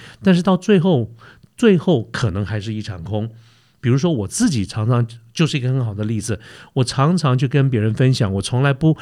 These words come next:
不去讳言，其实在我这个几十年的工作经验当中呢，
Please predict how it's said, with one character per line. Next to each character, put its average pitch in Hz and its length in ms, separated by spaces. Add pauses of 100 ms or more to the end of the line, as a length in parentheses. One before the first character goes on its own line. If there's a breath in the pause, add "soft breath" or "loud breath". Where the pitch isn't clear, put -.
(240 loud breath)
不 147 100
去 156 140
讳 160 280
言， 104 380
其 117 160
实 120 100
在 127 200
我 92 180
这 120 160
个 98 260 (240 loud breath)
几 123 160
十 - 180
年 131 200
的 131 80
工 147 240
作 143 180 (240)
经 160 200
验 147 180
当 127 220
中 131 180
呢， 117 200